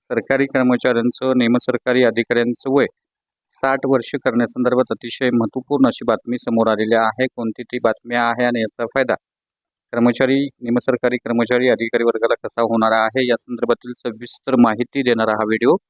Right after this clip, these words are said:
व्हिडिओ पाहण्यापूर्वी नेहमीप्रमाणे आपणा सर्वांना एकच विनंती, व्हिडिओ शेवटपर्यंत पाहावा आणि आपण जर आमच्या चॅनलवर नवीन असाल तर चॅनलला जरूर सबस्क्राईब करा, समोरील बेल आयकॉनला सुद्धा क्लिक करा, जेणेकरून महत्त्वपूर्ण शासन निर्णय,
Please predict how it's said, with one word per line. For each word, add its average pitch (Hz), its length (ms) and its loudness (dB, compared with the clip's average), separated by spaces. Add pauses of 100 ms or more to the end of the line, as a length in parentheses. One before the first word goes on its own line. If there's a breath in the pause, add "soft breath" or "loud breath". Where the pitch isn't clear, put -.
(520)
व्हिडिओ 120 260 4
पाहण्यापूर्वी 120 520 -2
नेहमीप्रमाणे 120 520 2
आपणा 120 240 -4
सर्वांना 120 300 0
एकच 120 360 -4
विनंती, 135 340 0
व्हिडिओ 117 360 4
शेवटपर्यंत 113 560 0
पाहावा 123 280 2
आणि 131 140 2
आपण 113 320 0
जर 113 80 2
आमच्या 110 260 -4
चॅनलवर 110 400 0
नवीन 113 340 0
असाल 113 300 -2 (640)
तर 117 160 0
चॅनलला 123 460 2
जरूर 131 400 2
सबस्क्राईब - 460 -6 (100)
करा, 143 160 2
समोरील 127 440 2
बेल 123 160 2
आयकॉनला 123 380 -4
सुद्धा - 320 -16 (100)
क्लिक 143 240 -4
करा, 123 140 2
जेणेकरून 117 460 -2
महत्त्वपूर्ण 139 640 0
शासन 104 400 -2
निर्णय, 98 280 0